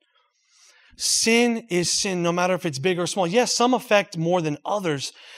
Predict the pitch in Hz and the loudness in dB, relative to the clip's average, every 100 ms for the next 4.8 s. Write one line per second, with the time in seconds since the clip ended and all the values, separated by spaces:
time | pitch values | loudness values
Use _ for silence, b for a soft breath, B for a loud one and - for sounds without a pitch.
0 | B 143 160 180 165 _ 170 202 226 226 | B -4 0 0 -2 _ -4 0 0 0
1 | 185 - 151 123 110 b b b b 147 | 0 -2 -4 -8 -12 b b b b -6
2 | 156 190 214 220 208 190 165 147 139 143 | -2 2 2 2 2 0 0 -2 2 2
3 | 139 - 135 117 147 151 156 135 135 160 | 2 -2 -4 -2 -2 0 0 -2 -2 -2
4 | 165 160 131 120 - 135 120 | -2 -4 -4 -4 -4 -4 -4